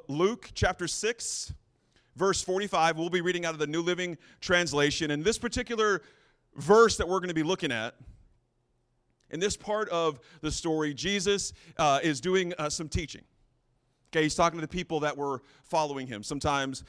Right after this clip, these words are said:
it was difficult to follow Jesus around. He was always moving around, moving target, and people would, they'd pick up their lives and they would just follow him around. Be on that, on the fish, fish and bread diet. That's how you had to eat if you were following Jesus around, if you know anything about the Bible.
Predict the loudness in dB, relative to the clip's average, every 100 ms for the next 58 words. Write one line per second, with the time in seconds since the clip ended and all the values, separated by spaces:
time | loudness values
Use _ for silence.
0 | -6 -2 -2 0 0 0 -6 -8 -10 -12
1 | -4 -2 -2 -4 -6 -6 -6 -6 -6 -8
2 | -8 -6 -6 -8 -10 -8 -8 -6 -6 -6
3 | -8 -8 -4 -4 -6 -10 -10 -8 -6 -8
4 | -10 -20 -6 -4 -4 -6 -6 -4 -2 0
5 | 0 0 -2 -4 -6 -6 -8 -12 -10 -6
6 | -4 -4 -4 -4 -4 -8 -16 -20 _ _
7 | -20 _ _ _ _ _ _ _ _ _
8 | _ _ -4 -2 -2 -4 -6 _ _ _
9 | _ _ _ _ _ -10 -8 -4 -4 -2
10 | -4 -8 -14 _ -6 -6 -4 0 0 2
11 | 0 0 -2 -8 -8 -6 -6 -8 -8 -8
12 | -10 -12 -12 -12 -10 -10 -10 -10 -10 -10
13 | -10 -12 -12 -14 -20 -20 _ _ _ _
14 | -12 -8 -8 -10 -14 -14 -14 -14 -14